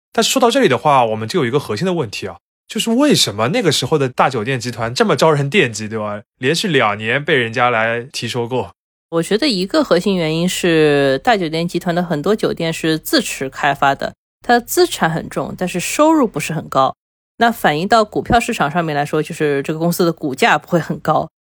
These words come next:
Speaker 2: 就跟它的资产价格出现一些倒挂。等于说你只要在二级市场动用比较少的资金去买股票，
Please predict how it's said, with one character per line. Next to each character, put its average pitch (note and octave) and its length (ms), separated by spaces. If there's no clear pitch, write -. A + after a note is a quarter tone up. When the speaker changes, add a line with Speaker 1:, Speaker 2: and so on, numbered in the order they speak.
Speaker 2:
就 D3+ 240
跟 E3+ 160
它 G3 140
的 F#3 100
资 C#4+ 240
产 E3 180
价 E3 160
格 D3+ 120
出 - 120
现 F#3+ 140
一 F#3 60
些 G#3 120
倒 A3 240
挂。 - 220
等 E3 140
于 D#3+ 60
说 - 160
你 F3 200
只 F3 140
要 C#3+ 140
在 A3 240
二 B3+ 180
级 G#3 100
市 G3 160
场 D#3 200
动 G#3 160
用 F#3 120
比 D#3+ 120
较 G3+ 120
少 - 280
的 - 80
资 - 120
金 E3 220
去 - 140
买 D#3+ 140
股 G3+ 200
票， - 260